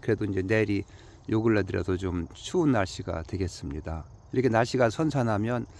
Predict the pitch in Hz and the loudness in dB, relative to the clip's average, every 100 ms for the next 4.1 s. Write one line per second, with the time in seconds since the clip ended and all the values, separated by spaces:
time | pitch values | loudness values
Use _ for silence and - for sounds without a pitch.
0 | - - - - 101 113 110 98 101 101 | -20 -20 -20 -10 -2 2 2 2 0 -2
1 | 95 92 - 190 151 117 107 110 98 73 | -2 -4 0 2 2 2 0 0 -2 -6
2 | - 95 - 110 107 98 92 95 87 87 | -4 -4 0 2 2 2 -2 -2 -2 -4
3 | 87 - 101 - - 127 - 92 76 85 | -6 -6 -6 -6 -4 -6 -6 -6 -6 -6
4 | 71 | -8